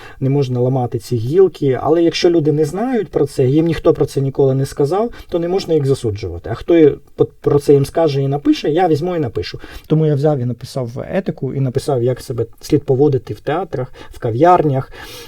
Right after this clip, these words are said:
в теа-, театрі сказав, в зоопарках, в парках, в ботанічних садах, в кінотеатрах, в магазинах, в громадському транспорті. І плюс іще розкрив дуже багато філософських питань про добро, з-,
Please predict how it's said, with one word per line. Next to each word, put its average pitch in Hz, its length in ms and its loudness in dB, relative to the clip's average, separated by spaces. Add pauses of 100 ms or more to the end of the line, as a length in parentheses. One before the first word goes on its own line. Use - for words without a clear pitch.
(140)
в 120 280 0
теа-, 135 500 0
театрі 120 340 -4
сказав, 135 380 -2
в 120 40 0
зоопарках, 135 840 0
в 117 140 -10
парках, 160 600 -2
в 127 40 -10
ботанічних 139 600 -2
садах, 127 540 -4 (280)
в - 100 -20
кінотеатрах, 151 840 0
в 127 40 -2
магазинах, 143 760 2
в 117 40 -8
громадському 143 680 0
транспорті. 135 720 -4 (240)
І 156 60 4
плюс 190 300 4
іще 143 280 0
розкрив 139 400 2
дуже 127 200 0
багато 123 360 -2
філософських 123 760 -2
питань 156 320 -8 (400)
про 127 160 0
добро, 123 360 2
з-, 110 120 -4